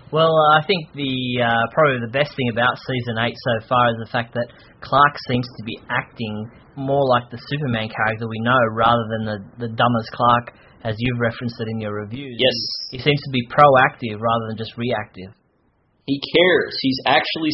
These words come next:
Speaker 2: sitting there losing sleep, following the police scanner, trying to get out there and help people. That has been missing for some time. It's always like, "Oh, I don't wanna go live my destiny. I wanna be with Lana." You know, and of course, so what are they gonna do? They're gonna give us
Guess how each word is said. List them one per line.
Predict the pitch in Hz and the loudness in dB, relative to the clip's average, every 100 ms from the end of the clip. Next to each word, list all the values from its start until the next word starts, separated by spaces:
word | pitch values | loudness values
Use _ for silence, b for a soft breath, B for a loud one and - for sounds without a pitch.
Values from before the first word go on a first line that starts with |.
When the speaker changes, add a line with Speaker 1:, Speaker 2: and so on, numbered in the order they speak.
| - | -2
Speaker 2:
sitting | 175 160 135 | -2 -2 -2
there | 117 117 113 | -2 -2 0
losing | 143 175 165 156 - - | 0 2 -2 -4 -8 0
sleep, | 165 127 - B B _ - | 2 2 -2 B B _ 4
following | 143 160 165 151 | 4 6 2 0
the | 135 | -2
police | 135 147 165 - | -2 -2 -2 -4
scanner, | 120 117 113 110 | -2 0 0 -2
trying | - 139 147 | 0 2 4
to | 143 | 2
get | 123 127 | 4 6
out | 120 113 | 6 4
there | - 117 110 98 | 2 0 0 -4
and | |
help | 101 127 143 - | 0 2 2 -2
people. | 120 - 73 B B B - 120 | -6 -4 -8 B B B 0 4
That | 156 175 - - | 6 4 -2 -12
has | 135 135 131 127 | -6 -4 -2 -2
been | 123 113 123 | -2 -2 -2
missing | 165 - 123 113 113 | -2 -2 -4 -4 -6
for | |
some | 113 135 135 139 | 0 0 0 2
time. | 143 123 104 | 4 4 0
It's | - | 4
always | 131 131 123 123 | 4 4 4 2
like, | - B B - | 2 B B 2
"Oh, | 139 135 - - | 6 6 4 -4
I | - | 2
don't | 143 143 | 4 4
wanna | 139 | 4
go | 139 135 | 2 2
live | 135 127 | 2 2
my | 127 | 2
destiny. | 120 139 135 131 117 B - | 2 0 0 -2 -4 B 2
I | |
wanna | 143 139 | 4 6
be | 143 | 6
with | 139 | 4
Lana." | 135 135 135 131 123 B B - | 6 8 8 6 2 B B -4
You | |
know, | 123 123 | 0 2
and | 120 | 0
of | - | 2
course, | 127 127 127 | 2 2 0
so | 117 | 4
what | 127 | 4
are | 123 | 4
they | 117 | 2
gonna | 110 104 | 0 0
do? | 123 123 | 2 2
They're | 117 | 2
gonna | 117 113 | -2 0
give | 117 | 0
us | 117 | 0